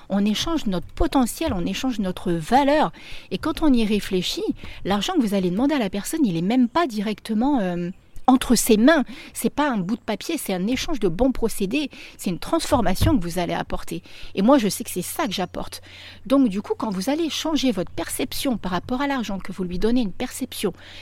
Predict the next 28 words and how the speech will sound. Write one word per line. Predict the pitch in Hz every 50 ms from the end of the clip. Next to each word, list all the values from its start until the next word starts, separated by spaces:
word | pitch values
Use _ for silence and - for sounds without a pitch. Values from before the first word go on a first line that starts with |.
| - - -
d'énergie, | 180 180 196 269 302 302 302 302 285 247 208 220 233 226 -
que | - 165
c'est | - - 175 160
de | - 156
l'énergie | 156 156 185 240 294 349 381 370 302 269 269 269 233 190 175 160 196 277 320 277 - - - - - - - - - - -
que | - 226
vous | 185 175 202 180 202
allez, | 185 165 -
puisque | - - - - -
vous | 214 156 180 233 311 277 254
allez | 233 202 220 226
donner | 180 185 190 185 185 202 190 175 180
votre | - 202 196 185 - - 165
propre | - - 180 175 - -
énergie, | 196 180 175 175 165 - 180
vous | 160 170 302 330 247 208
allez | 185 180 175 180
transmettre | - - 190 175 - - - 160 170 190
votre | 170 170 - -
énergie | - - - 190 196 190 185 - - - - - - - - - -
et | - 208
vous | 185 214 202 220
allez | 214 202 226 - - -
augmenter | 403 403 330 226 240 226 226 220 - - 220
l'énergie | 202 175 180 - 170 180 185 - - -
de | 190
la | - -
personne. | - 185 - - - - -